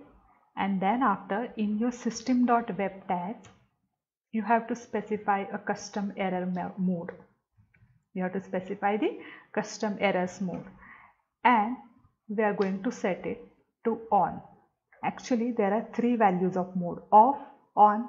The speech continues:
and remote only. By default, it is off. Okay, what is the meaning of off? Always show that yellow page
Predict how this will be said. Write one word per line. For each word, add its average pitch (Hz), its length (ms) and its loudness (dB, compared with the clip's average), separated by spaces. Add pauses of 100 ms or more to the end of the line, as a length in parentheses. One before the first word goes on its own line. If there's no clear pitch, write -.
and 233 220 2
remote 185 320 2
only. 170 280 -8 (460)
By 202 200 2
default, 233 400 -2
it 220 120 0
is 294 280 -4 (560)
off. 226 220 6 (300)
Okay, 302 260 -2 (300)
what 226 140 -2
is 226 140 2
the 269 80 6
meaning 240 340 6
of 240 180 -2
off? 226 200 0 (500)
Always 214 380 6
show 214 420 -2 (460)
that 214 220 -2
yellow 190 320 2
page 185 420 -10